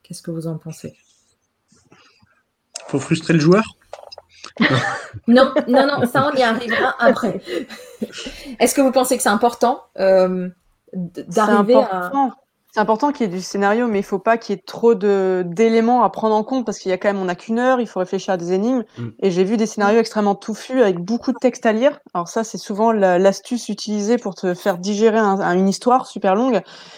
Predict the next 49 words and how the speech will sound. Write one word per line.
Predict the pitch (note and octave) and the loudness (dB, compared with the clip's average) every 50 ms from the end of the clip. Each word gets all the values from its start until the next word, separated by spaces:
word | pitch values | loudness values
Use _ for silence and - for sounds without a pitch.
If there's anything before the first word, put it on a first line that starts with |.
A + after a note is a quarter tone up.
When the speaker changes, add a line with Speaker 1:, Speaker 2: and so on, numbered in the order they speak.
| - - _ _ _ - | -20 -20 _ _ _ -2
Speaker 3:
Et, | F#3+ F#3+ F#3 F3+ | 0 2 2 2
euh, | F3+ F3 F3 F3 F3 E3+ F3 F3 | 2 0 0 -2 -2 -2 -2 -4
c'est, | - - - - - - - - F3+ F3 | -6 -10 -14 -14 -16 -12 -8 -8 -8 -8
c'est | F3 - - F3 | -8 -8 -12 -4
pas | - - F3+ | -2 -2 -2
possible | F3 - G3+ - - B3 G#3 G3 | 0 -2 -4 -2 -2 -2 0 0
en | F#3 | 0
fait | - - G3+ F3+ | 0 -2 -4 -2
de | E3+ F#3+ | 0 0
lire | F#3 F3+ F3+ F3+ | 0 2 2 2
énormément | F3+ F3+ F3+ F3+ F#3+ G3+ A#3+ A#3+ | 2 2 2 4 4 4 4 4
ou | A3+ | 4
d'avoir | G3 G3 F3+ F#3 F3+ - - | 4 4 4 2 0 -2 -4
trop | - - A#3 A#3 | -2 0 2 2
d'informations | G#3 G#3 G3 - G3+ G3 F3+ F3+ - A3 | 4 2 2 0 0 0 0 -2 -2 -6
scénaristiques. | G#3 - - G3 F#3 F3+ F#3+ F#3 G#3+ G#3 G#3 G#3 - - | -8 -6 -4 -2 -2 -2 -2 -4 -6 -8 -10 -10 -12 -16
Speaker 1:
Mm. | |
Speaker 3:
C'est | - - F#3+ | -14 -12 -6
pas | F#3 - F#3+ | -2 0 2
un | F#3+ G3 | 2 2
film | F#3+ - - G#3+ | 0 0 0 0
non | G#3 G#3+ A3 | 2 2 0
plus, | G#3+ - - C4 | 0 0 0 2
donc, | B3+ A3+ G3+ - - | 2 2 0 0 -4
euh, | G3+ F#3 - - - - - - - _ - | -6 -6 -6 -8 -18 -20 -20 -20 -16 _ -8
on | G3 | -6
peut | F#3+ - G3+ G3 | -4 -4 -4 -2
pas. | - A#3 A#3+ B3 C4 B3+ - - - - _ _ _ _ _ _ _ _ - - - | 0 2 4 4 4 2 2 -2 -8 -20 _ _ _ _ _ _ _ _ -20 -8 -2
Quand | - A3+ A#3 | 2 2 4
même, | A#3+ A#3+ | 4 2
faut, | A#3 - A#3 | 0 -4 -8
faut | A3 - B3+ | -2 0 0
être | A#3 A#3 | 0 0
super | - - C#4 C#4 B3 | 0 0 0 0 0
fin | - C#4 C4+ | 0 0 0
dans | C4+ B3 | 0 2
la | A3 G3+ | 0 0
création | G3+ - - G#3+ G#3+ - B3 | -2 -2 -4 -4 -4 -4 -2
d'un | A#3 A3 | -2 -2
scénario, | G#3+ - A3+ G#3+ A3 A#3 B3 | -4 -2 -2 0 0 0 0
faut | A#3+ - G3+ | -2 -4 -8
que | F#3 | -8
ce | - | -6
soit | - G3+ | -4 -4
bien | F#3 F#3+ A3 G#3+ | -2 0 0 0
amené | G#3+ G#3 G#3 A3+ B3 | 0 0 -2 -2 -2
de | B3 | -2
manière | A3 G3+ F#3 F#3+ F#3 | -2 -2 -4 -4 -6
fluide, | - - - A#3+ C4+ C4+ G3+ F3+ | -10 -12 -6 -4 -2 -2 -2 -4